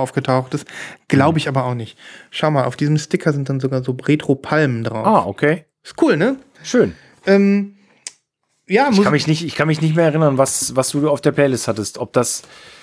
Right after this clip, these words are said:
Speaker 2: aber das, d-, das sieht nach achtziger Sound aus.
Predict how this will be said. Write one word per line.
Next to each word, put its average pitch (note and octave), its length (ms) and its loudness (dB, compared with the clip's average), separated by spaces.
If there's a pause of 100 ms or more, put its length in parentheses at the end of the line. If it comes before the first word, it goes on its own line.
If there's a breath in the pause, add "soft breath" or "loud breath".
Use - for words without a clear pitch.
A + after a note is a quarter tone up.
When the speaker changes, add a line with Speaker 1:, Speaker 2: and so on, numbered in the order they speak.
(140 loud breath)
Speaker 2:
aber B2+ 140 4
das, A#2+ 320 0
d-, C3+ 200 -2
das - 300 -4
sieht E3 340 0
nach C#3+ 220 2
achtziger B2+ 440 2
Sound G#2 320 0
aus. F2+ 300 -8